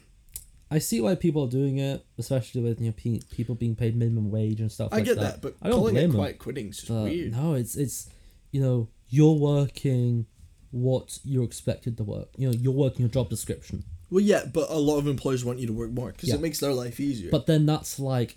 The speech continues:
Speaker 1: if you want me to work more, you pay me more.
Speaker 2: Yeah.
Speaker 1: And that's when I see people, uh, that's when I understand people. It's like, "Oh, if your employer wants you to work more, do more." Okay, yeah.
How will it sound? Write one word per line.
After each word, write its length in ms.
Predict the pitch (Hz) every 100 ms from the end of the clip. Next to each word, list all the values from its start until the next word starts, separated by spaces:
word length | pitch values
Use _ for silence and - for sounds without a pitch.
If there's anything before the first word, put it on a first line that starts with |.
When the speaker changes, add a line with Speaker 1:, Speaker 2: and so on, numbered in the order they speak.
| -
Speaker 1:
if 220 | 147 139 139
you 60 |
want 100 | 143
me 60 | 127
to 100 | 127
work 240 | 123 117
more, 280 | 147 135 117 - - _ _ 120
you 160 | 123
pay 240 | 113 143 135
me 140 | 117
more. 240 | 98 92 - - -
Speaker 2:
Yeah. 260 | - 139 113 - -
Speaker 1:
And 180 | 135 120
that's 440 | 127 117 147 -
when 100 | 147
I 100 | 131
see 160 | 123 -
people, 320 | - 165 -
uh, 80 | -
that's 240 | 117 131 -
when 100 | 113
I 40 |
understand 320 | 107 - 180
people. 160 | 123 107
It's 60 |
like, 160 | 101 101
"Oh, 200 | 123 117 - -
if 180 | - 127
your 80 | 139
employer 200 | 123 131
wants 160 | 123 120
you 80 | 120
to 100 | 123
work 240 | 123 107
more, 100 | 120
do 140 | 120
more." 220 | 131 113 123
Okay, 360 | 123 123 110 - - _
yeah. 220 | 156 131